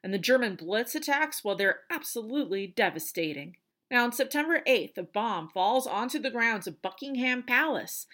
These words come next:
and thankfully, guess what? It does not explode. Crisis averted. Or was it? Fast forward a week later, it is now Friday the thirteenth. It's a nice morning.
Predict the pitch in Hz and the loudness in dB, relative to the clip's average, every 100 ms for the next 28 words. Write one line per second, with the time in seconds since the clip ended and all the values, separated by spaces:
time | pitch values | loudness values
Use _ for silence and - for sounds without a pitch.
0 | - 254 262 381 392 370 349 370 359 330 | -8 -2 0 0 0 0 0 0 -2 -2
1 | - 403 247 - 294 277 247 214 226 - | 2 2 2 0 -4 -2 -2 -2 -4 -6
2 | - - 320 403 240 - _ _ _ - | -8 -4 2 4 4 0 _ _ _ 2
3 | 208 285 - 415 - - - 381 392 403 | 2 2 0 0 -2 -12 -8 -4 2 2
4 | 392 208 - _ _ _ - 214 220 302 | 4 2 -2 _ _ _ 0 4 4 2
5 | 370 _ - 233 247 254 190 151 131 - | -4 _ -10 -6 2 2 2 -2 -6 -6
6 | - _ _ _ 208 185 - 220 226 214 | -16 _ _ _ -2 0 0 0 2 2
7 | 202 202 302 311 233 226 208 180 165 175 | 0 2 0 0 0 0 2 2 2 0
8 | 208 254 285 233 254 277 269 233 - 285 | 0 0 0 0 2 2 -2 -4 -4 -4
9 | 269 294 240 180 202 202 208 294 294 285 | -2 -4 -4 -6 -8 -8 -2 2 2 0
10 | - - 190 233 262 208 151 - | -4 -12 -2 2 4 2 -2 -10